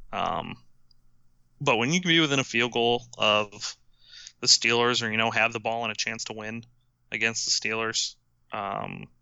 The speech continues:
you gotta take that. You'll be happy with it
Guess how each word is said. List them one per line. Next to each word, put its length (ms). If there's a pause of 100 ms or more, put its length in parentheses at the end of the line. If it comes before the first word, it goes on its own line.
(600)
you 160
gotta 160
take 260
that. 180 (140)
You'll 140
be 100
happy 320
with 240
it 120